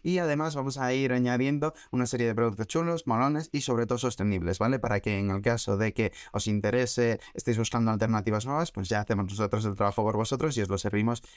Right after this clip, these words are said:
eh, todas las semanas en esta newsletter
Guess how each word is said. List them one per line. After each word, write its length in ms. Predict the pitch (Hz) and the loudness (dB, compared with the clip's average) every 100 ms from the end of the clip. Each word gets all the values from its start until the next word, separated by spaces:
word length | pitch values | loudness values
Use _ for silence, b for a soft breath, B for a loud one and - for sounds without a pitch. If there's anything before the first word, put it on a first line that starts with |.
| - | -4
eh, 140 | 110 | -2
todas 300 | - 131 123 | 0 2 2
las 100 | 113 | 2
semanas 420 | 120 131 160 175 - | 0 0 0 -4 -2
en 580 | 104 98 95 95 98 104 | 0 0 0 -2 0 -2
esta 240 | 98 98 | -2 0
newsletter 500 | 98 92 131 151 | 0 2 2 2